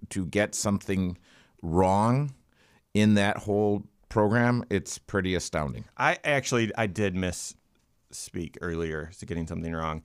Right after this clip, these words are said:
Speaker 2: I said Congress must not be listening to the Wise Money Show. They, they absolutely are. Because we, I was belly aching about not being able to make your,
Speaker 1: <laughs>
Speaker 2: your matching contribution Roth. I was belly aching about that maybe two years ago, and then within a year, all of a sudden it was, it was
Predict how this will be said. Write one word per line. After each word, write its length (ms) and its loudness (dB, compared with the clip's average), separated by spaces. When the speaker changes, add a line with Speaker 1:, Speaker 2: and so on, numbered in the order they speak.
Speaker 2:
I 100 0
said 220 -2
Congress 380 0
must 200 -4
not 140 -2
be 80 -6
listening 260 -4
to 40 -6
the 80 -4
Wise 200 0
Money 120 -4
Show. 180 -2
They, 140 0
they 300 -2
absolutely 500 -4
are. 320 -2
Because 300 0
we, 220 2
I 180 2
was 140 0
belly 380 2
aching 260 0
about 260 2
not 200 0
being 180 0
able 240 -2
to 140 -4
make 280 6
your, 140 8
Speaker 1:
<laughs> 120 -2
Speaker 2:
your 160 8
matching 380 6
contribution 560 4
Roth. 180 8
I 140 8
was 100 8
belly 280 8
aching 200 6
about 200 8
that 140 8
maybe 220 6
two 240 0
years 320 8
ago, 380 6
and 260 4
then 200 6
within 260 4
a 60 4
year, 600 6
all 140 4
of 80 4
a 80 4
sudden 260 2
it 120 4
was, 400 2
it 120 2
was 300 0